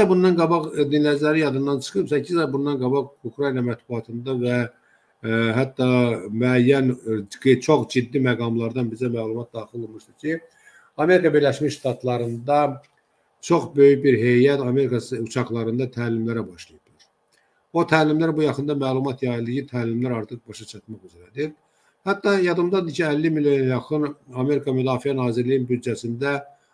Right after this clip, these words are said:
Ukraynada hərbi hava döyüş maşınlarının təlimi üçün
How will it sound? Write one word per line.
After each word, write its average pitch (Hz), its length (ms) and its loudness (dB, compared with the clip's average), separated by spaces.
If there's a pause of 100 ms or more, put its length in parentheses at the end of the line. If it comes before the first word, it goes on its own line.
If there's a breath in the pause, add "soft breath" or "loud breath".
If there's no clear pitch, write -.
(160 soft breath)
Ukraynada 139 920 0 (400 soft breath)
hərbi 139 340 2
hava 131 380 2 (320)
döyüş 131 320 4
maşınlarının 123 720 -2
təlimi 120 460 0
üçün 131 340 -2